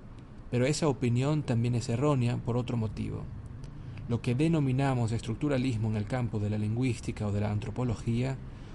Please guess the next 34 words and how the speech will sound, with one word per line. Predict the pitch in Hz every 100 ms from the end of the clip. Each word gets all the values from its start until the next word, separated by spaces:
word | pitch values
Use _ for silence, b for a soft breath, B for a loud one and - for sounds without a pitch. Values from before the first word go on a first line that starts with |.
| -
o | 120
el | 120
de |
las | 117 117 - - -
otras | 120 120
disciplinas, | 110 104 113 113 117 139 - - B B B B -
no | 143
es |
más | 143 127
que | -
una | 135 127
pálida | - 135 135 135
imitación | 127 120 123 - 127 117 117 113
de | 113
lo |
que | 110
las | 117 104
ciencias | 135 135 123
naturales | 104 110 117 117 113 - -
han | 120
venido | 117 117 113
realizando | 110 110 104 113 110
desde | 107 104
siempre. | - 123 113 - - - - - - - - B B B B B B B B -
La | 135
ciencia | - 165 165 170 -
tiene | 151 143
apenas | - 151 151 139 117 -
dos | 143 139
maneras | 139 143 131
de | 120
proceder. | 127 113 131 143 139 107 101 - - - B B B -
Es | 160 156 - - - - -
reduccionista | 117 123 170 175 151 127 165 175 - 175